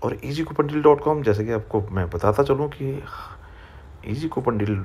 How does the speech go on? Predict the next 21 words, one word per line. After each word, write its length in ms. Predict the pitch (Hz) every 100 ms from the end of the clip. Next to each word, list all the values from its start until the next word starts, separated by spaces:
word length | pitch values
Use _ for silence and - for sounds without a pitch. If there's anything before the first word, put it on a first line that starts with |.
| -
डॉट 200 | 104 92
कॉम 160 | 98 101
वो 140 | 98
साइट 280 | 95 98 104
जहाँ 200 | 104 104
पे 120 | 107
आप, 200 | 120 120
अगर 140 | 113 113
आप 180 | 117 117
होम 120 | 123
पेज 200 | 120 110
के 100 | -
ऊपर 260 | 107 113 - - - - - - - - -
आते 260 | 101 98 131
हैं 160 | 131
तो 100 | 127 110
आपको 480 | 101 - 117 95 104
डे 200 | 113 120
टू 120 | 113
डे 120 | 104
के 160 | 101 104